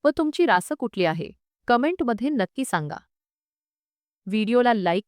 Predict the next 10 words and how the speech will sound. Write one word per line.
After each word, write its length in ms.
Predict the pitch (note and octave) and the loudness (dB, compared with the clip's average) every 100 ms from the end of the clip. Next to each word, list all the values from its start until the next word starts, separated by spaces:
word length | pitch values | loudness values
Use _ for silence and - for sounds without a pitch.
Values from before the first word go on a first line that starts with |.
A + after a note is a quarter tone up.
| - | 0
करा, 220 | A3 C4 - _ _ - | 0 0 -4 _ _ -18
शेअर 360 | - A3 C4+ | -4 2 2
करा 260 | C#4 F3 C#3 - _ _ _ - | 2 -2 -4 -14 _ _ _ -2
आणि 180 | A3+ A#3+ | 0 0
आपल्या 300 | A#3 A3 C#4 D#4 | -2 -2 -2 0
चॅनलला 360 | A3+ F#3+ G#3 A3 | 0 0 -2 -4
सबस्क्राईब 520 | - F3+ - - A#3 - | -4 -6 -6 -4 -4 -2
करायला 260 | F#3 F#3+ A#3 | -2 0 -2
विसरू 320 | F3 - F3+ | -4 -6 -6
नका. 240 | D#3 - | -6 -10